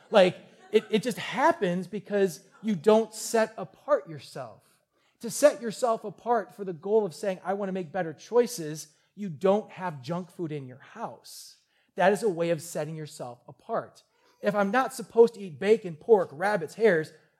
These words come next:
I don't have them around me. They can be out there. We don't have them in pens to eat. So when the Israelites came into lands,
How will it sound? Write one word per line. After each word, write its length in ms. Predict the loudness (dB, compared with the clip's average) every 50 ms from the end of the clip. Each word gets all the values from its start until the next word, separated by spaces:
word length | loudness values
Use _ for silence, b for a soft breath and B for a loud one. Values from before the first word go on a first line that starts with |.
| b
I 120 | -6 -6 -6
don't 360 | -4 -4 -6 -6 -6 -8 -12
have 320 | -16 -14 -10 -8 -8 -6 -6
them 140 | -6 -4 -4
around 540 | -4 -6 -6 -8 -8 -6 -6 -4 -4 -4
me. 300 | -6 -6 -6 -8 -12 -16 b b b b b b
They 120 | -6 -6
can 140 | -4 -6 -8
be 160 | -8 -8 -8
out 300 | -2 -2 -2 -2 -2 -4
there. 240 | -2 0 0 0 -2
We 160 | -4 -6 -10
don't 320 | -6 -4 -2 -2 -2 -4 -8
have 260 | -14 -12 -12 -10 -8
them 100 | -8 -8
in 120 | -8 -10
pens 320 | -12 -14 -16 -16 -16 -16 -18
to 120 | -20 -20 -20 _ -16
eat. 360 | -14 -14 -14 -14 -18 _ _ b b b b b
So 180 | b 2 4 6
when 140 | 6 6 4
the 120 | 0 -2
Israelites 600 | -2 -6 -8 -4 0 4 6 6 6 6 4 0
came 260 | -6 -12 -10 -8 -8
into 180 | -8 -6 -6 -8
lands, 640 | -8 -6 -6 -6 -6 -8 -10 -14 -18 -20 -20 -20